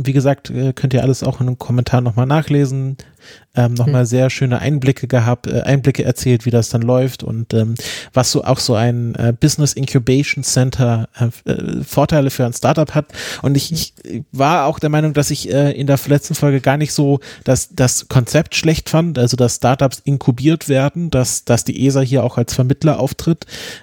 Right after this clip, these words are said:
Speaker 1: Ähm, aber
Speaker 2: Hm.
Speaker 1: die esa
Speaker 2: Nö, das hat ja die nasa auch gemacht
Speaker 1: Genau.
Speaker 2: und, äh, das war ja essentiell für SpaceX auf jeden Fall. Also ganz ohne Frage.
Speaker 1: Aber die esa,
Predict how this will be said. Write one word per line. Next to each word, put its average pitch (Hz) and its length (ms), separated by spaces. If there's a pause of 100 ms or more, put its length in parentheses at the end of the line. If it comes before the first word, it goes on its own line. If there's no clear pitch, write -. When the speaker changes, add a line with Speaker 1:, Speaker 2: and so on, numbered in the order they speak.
(120)
Speaker 1:
Ähm, 127 380 (240)
aber 131 200
Speaker 2:
Hm. 123 80
Speaker 1:
die 135 180
esa 151 180
Speaker 2:
Nö, 196 140
das 160 180
hat 170 140
ja 175 80
die 170 120
nasa 156 340
auch 147 220
gemacht 156 200
Speaker 1:
Genau. 113 240
Speaker 2:
und, 147 320
äh, 151 280
das 147 240
war 151 100
ja 147 200
essentiell 151 640
für 147 200
SpaceX 147 580
auf 143 160
jeden 147 220
Fall. 143 260 (500)
Also 151 200
ganz 156 260
ohne 160 260
Frage. 151 520 (640)
Speaker 1:
Aber 127 360
die 127 480
esa, 143 400